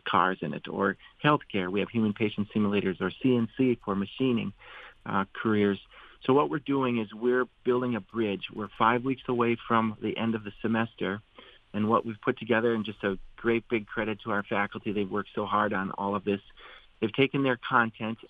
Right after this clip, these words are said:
and identified what lessons could be taught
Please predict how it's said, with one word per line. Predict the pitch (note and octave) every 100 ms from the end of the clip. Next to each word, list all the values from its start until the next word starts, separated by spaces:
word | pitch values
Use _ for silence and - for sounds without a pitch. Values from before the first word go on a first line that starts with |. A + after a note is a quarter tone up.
| -
and | G#2+
identified | G#2+ A#2 A#2+ - A2 G#2 -
what | G2+ G#2+ C3
lessons | A#2 A#2+ - A#2+ -
could | A2+
be | G#2+ G#2+ -
taught | G2 A2